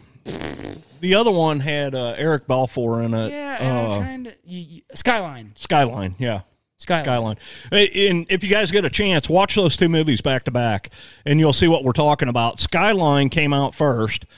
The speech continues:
Speaker 1: and Skyline is about an alien invasion, but it's from the civilian stand,
Speaker 2: Mm-hmm.
Speaker 1: uh, point of view. And then, like, a couple years later, they l-, they released Battle L A, and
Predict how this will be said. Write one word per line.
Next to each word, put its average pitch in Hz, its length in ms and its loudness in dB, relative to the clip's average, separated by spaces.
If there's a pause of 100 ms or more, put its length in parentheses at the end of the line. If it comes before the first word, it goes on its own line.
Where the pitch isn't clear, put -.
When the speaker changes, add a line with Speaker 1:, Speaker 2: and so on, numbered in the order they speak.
(300)
Speaker 1:
and 135 320 2
Skyline 147 960 2
is 131 800 4
about 143 300 0
an 131 80 4
alien 147 340 4
invasion, 123 880 2
but 117 180 0
it's 120 120 0
from 143 260 0
the 123 80 2
civilian 135 580 2
stand, 156 440 -2 (220)
Speaker 2:
Mm-hmm. 185 680 -6
Speaker 1:
uh, 139 200 2
point 160 280 2
of 131 80 0
view. 160 380 2 (480)
And 147 180 2
then, 151 420 4 (100)
like, 139 280 0
a 131 60 -4
couple 180 260 2
years 160 240 4
later, 151 400 4
they 131 200 4
l-, 131 260 0
they 135 260 -2
released 131 480 0
Battle 131 340 0
L 127 220 0
A, 110 340 -2 (440)
and 127 560 4